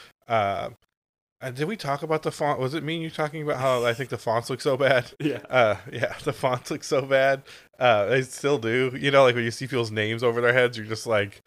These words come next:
Speaker 1: like, "Why?" You know what I mean? It's like a, it, it just feels like the system font got replaced, like, they put the
Speaker 2: Yeah.
Speaker 1: wrong font in, and, you know, it,
Speaker 2: Yeah,
Speaker 1: it
Speaker 2: they, they
Speaker 1: picks
Speaker 2: never
Speaker 1: up
Speaker 2: changed the placeholder font.
Speaker 1: Yeah,
Speaker 2: <laughs>
Speaker 1: um, it, you know, it's, a lot of those kind of things really make it feel cheaper,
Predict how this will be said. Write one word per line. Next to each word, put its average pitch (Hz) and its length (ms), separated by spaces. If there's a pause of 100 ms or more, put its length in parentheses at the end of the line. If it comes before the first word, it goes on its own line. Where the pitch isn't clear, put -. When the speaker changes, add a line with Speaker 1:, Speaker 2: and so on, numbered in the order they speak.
(340)
Speaker 1:
like, 117 140 (100)
"Why?" 104 540
You 139 100
know 139 140
what 135 80
I 131 80
mean? 127 180
It's 127 140
like 127 160
a, 107 340 (160)
it, 127 160
it 131 80
just 127 180
feels 143 140
like 139 140
the 107 160
system 127 400
font 139 260
got 135 180
replaced, 143 480
like, 117 140
they 113 100
put 117 200
the 123 60
Speaker 2:
Yeah. 120 60
Speaker 1:
wrong 123 160
font 123 360
in, 135 180
and, 101 240 (360)
you 135 120
know, 123 220
it, 113 80
Speaker 2:
Yeah, 113 80
Speaker 1:
it - 20
Speaker 2:
they, 113 140
they 127 80
Speaker 1:
picks 143 80
Speaker 2:
never 151 180
Speaker 1:
up 117 60
Speaker 2:
changed 151 260
the 131 80
placeholder 107 540
font. 104 360
Speaker 1:
Yeah, 110 520
Speaker 2:
<laughs> - 40
Speaker 1:
um, 113 500 (420)
it, 123 140 (180)
you 156 100
know, 120 160
it's, 120 300
a 123 80 (100)
lot 151 160
of 123 80
those 117 220
kind 139 180
of 123 80
things 131 220
really 120 180
make 110 180
it 117 120
feel 113 640
cheaper, 180 560